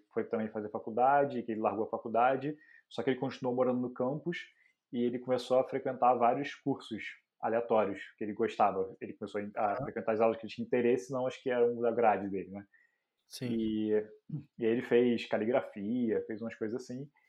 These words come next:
Speaker 1: e aí ele fala que, tipo, ele não fazia ideia de como aquilo ia se encaixar na vida dele, né?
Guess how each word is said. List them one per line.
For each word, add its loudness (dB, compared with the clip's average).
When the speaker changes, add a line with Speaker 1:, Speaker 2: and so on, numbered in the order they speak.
Speaker 1:
e 2
aí 6
ele 2
fala 4
que, -8
tipo, -2
ele 4
não -6
fazia 4
ideia 4
de -4
como -2
aquilo 2
ia 6
se -8
encaixar 2
na -4
vida 0
dele, -2
né? -8